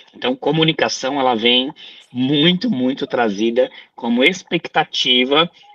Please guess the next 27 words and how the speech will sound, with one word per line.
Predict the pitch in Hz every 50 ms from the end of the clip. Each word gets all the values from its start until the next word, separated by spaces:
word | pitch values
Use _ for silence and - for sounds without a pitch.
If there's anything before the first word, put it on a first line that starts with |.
| - - -
dos, | 110 107 120 131 131 135 151 147 - - - - - -
é, | 131 120 117 113 113 107 107 110 107 104 104
dos | 107 135 160 -
pacientes, | - 240 208 - - 285 180 143 131 131 - -
né, | 110 107 113 120
dos | 117 113 110
usuários | 123 113 127 127 120 117 127 156 180 165 143
do | 131
sistema | - - 120 - 127 120 117 117
de | 117 -
saúde. | - 170 170 165 110 95 90 82 85 _ _ _ _ _ _ _ _ _ _ _ _ _ -
E | 120 131
olha | 147 170 180
que | 170 156
interessante, | 143 - 143 131 127 123 - - 117 101 92 90 87 - - 92 - _ _ _ _ _ _ -
quando | - 135 165 175
a | 175
gente | 147 139 131 123 120 - - - 110 107 104 95 -
vai | 113 117 117 113
olhar | 110 107 107 107
um | 107 104
pouquinho | 117 107 - - 104 104 101 101 101
na | 101 104 104
história, | 101 - - - 107 104 101 101 92 90 92
né, | 98 98 98 95
da | 98 98
gestão, | 95 110 107 - - - - 120 117 113 107 98 92